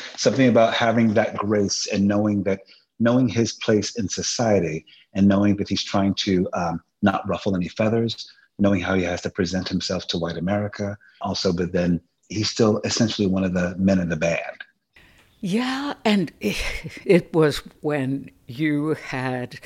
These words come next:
Speaker 2: co-written, directed the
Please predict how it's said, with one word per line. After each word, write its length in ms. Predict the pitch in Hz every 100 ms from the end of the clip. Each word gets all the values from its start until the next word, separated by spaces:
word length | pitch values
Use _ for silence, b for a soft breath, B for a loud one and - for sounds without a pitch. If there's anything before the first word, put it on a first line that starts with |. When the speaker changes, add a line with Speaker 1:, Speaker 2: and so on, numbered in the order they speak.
| B B B B B B _ -
Speaker 2:
co-written, 1200 | - 156 147 147 139 165 - 147 160 127 131 110 -
directed 960 | 151 147 147 147 - 165 147 139 135 - B B B B
the 520 | 143 127 143 139 135